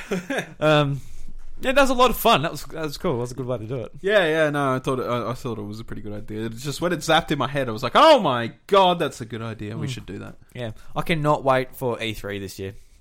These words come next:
Speaker 1: I'm looking forward to it. Like I said at the, at the start of the show, I'm not, like, just, like, frothing, waiting for Smash Bros coverage like I was last year, but
Speaker 2: Yeah.
Speaker 1: still really looking forward to it. We're gonna see some Pokemon stuff soon as well, so that'll be good. And, uh, yeah,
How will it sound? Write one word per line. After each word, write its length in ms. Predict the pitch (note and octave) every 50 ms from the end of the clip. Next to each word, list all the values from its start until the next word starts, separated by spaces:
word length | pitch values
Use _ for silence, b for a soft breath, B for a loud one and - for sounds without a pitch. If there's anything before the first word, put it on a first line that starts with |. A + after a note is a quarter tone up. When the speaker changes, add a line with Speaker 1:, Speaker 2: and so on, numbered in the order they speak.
| -
Speaker 1:
I'm 180 | - F#2+ G2 G2+
looking 180 | A2 A2+ - A2
forward 240 | - - G#2 G2+ -
to 100 | - G#2+
it. 140 | G#2+ - - b b b b b b _ _ -
Like 160 | B2 B2 -
I 20 | C3+
said 220 | - - C3+ A#2+
at 80 | G#2+ -
the, 120 | G#2+ - -
at 120 | - A#2 -
the 40 | -
start 140 | - B2
of 60 | A2+ G#2+
the 60 | G#2+
show, 160 | - B2+ A#2
I'm 140 | A#2+ C3 C3+
not, 160 | C#3 B2 A#2+
like, 300 | B2 A2 G#2+ - - -
just, 240 | - A#2+ A2+ - A#2
like, 160 | G#2+ - -
frothing, 580 | - - - - B2+ A2+ A2 - - A2+ A2+ A2
waiting 240 | A2+ A2+ A#2 B2 A2
for 140 | - A2+ G#2+
Smash 320 | - A#2+ A#2 A#2 - -
Bros 220 | B2+ B2 B2 -
coverage 340 | - C#3+ C3+ C3+ D#3 D#3+ -
like 160 | C#3 A#2+ -
I 40 | C3+
was 220 | B2 B2 C#3 C#3 B2
last 360 | B2 B2 B2 C3+ - - -
year, 180 | C3+ D#3+ F3 - b b b b b b b b -
but 120 | - G#2+
Speaker 2:
Yeah. 40 | G2
Speaker 1:
still 240 | - - - E3 D3+
really 200 | C#3 C#3+ D3 C3+
looking 220 | C3 C3 - C#3
forward 280 | B2 - B2+ B2 A#2+ -
to 100 | - B2+
it. 140 | B2+ - - _ -
We're 100 | C3+ C3+
gonna 140 | C3 C#3 B2+
see 200 | - - A#2+ A2+
some 120 | - A#2
Pokemon 380 | - - A2+ G#2+ - G#2+ G#2 F#2+
stuff 320 | - - G2+ - - -
soon 240 | - - G#2+ G#2 G#2+
as 140 | G#2 F#2 F#2+
well, 240 | G2+ G#2 G#2+ A2 G#2+
so 140 | - - F#2+
that'll 200 | F#2+ A2 A#2 - -
be 80 | -
good. 220 | - A#2+ B2+ C3 - B B B B B B B B B B B
And, 180 | - A#2 A#2 A2+
uh, 160 | A#2 A#2+ A#2+ B2
yeah, 180 | C3 D#3+ D3+